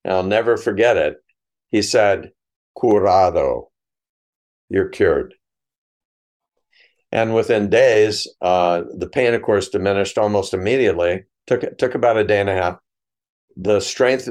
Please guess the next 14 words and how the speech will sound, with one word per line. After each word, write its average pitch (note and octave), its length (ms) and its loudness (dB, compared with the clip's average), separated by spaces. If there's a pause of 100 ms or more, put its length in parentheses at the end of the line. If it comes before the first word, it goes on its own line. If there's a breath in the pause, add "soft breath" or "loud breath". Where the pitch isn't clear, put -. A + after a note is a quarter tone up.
uh, F2 440 0 (140)
uh, E2+ 340 0 (120)
returned. F#2 640 -2 (380)
Ultimately, C3 520 0
I F#2+ 100 2
was F#2 160 -4
cured. A#2+ 240 2
I G2 100 2
was F2+ 140 -4
back G2+ 320 -2
to F#2+ 100 -2
doctoring F2 600 -2
and D#2+ 100 -8
surfing, F2+ 600 -2